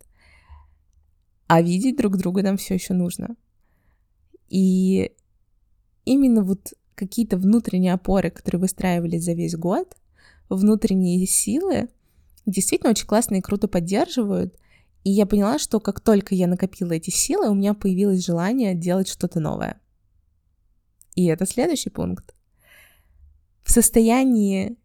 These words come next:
нестояния, в состоянии, когда сил нет, в состоянии, когда ты просто лежишь, плачешь, записываешь кружочки и думаешь: «Вот бы дожить до следующей сессии с психотерапевтом», ничего путного не получится. Только когда происходит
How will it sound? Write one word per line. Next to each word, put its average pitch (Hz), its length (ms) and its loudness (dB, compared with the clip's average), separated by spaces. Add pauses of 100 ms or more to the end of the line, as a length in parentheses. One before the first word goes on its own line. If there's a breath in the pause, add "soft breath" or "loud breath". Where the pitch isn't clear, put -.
нестояния, 208 1080 0
в - 60 -12
состоянии, 214 640 2
когда 180 260 -2
сил 202 320 2
нет, 196 380 0 (400 loud breath)
в - 60 -12
состоянии, 208 800 2
когда 185 400 0
ты 190 100 -2
просто 196 380 0
лежишь, 185 420 0
плачешь, 196 480 0
записываешь 185 540 -4
кружочки 185 640 -2
и 175 40 -4
думаешь: 175 520 -2 (360 loud breath)
«Вот 190 180 0
бы 175 120 -4
дожить 175 280 2
до 170 100 -2
следующей 185 380 -4
сессии - 340 -2
с - 100 -2
психотерапевтом», 202 840 -4
ничего 185 300 -2
путного 208 400 -2
не 180 220 -2
получится. 180 680 -4 (640 loud breath)
Только 220 340 4
когда 175 420 0 (340)
происходит 180 720 2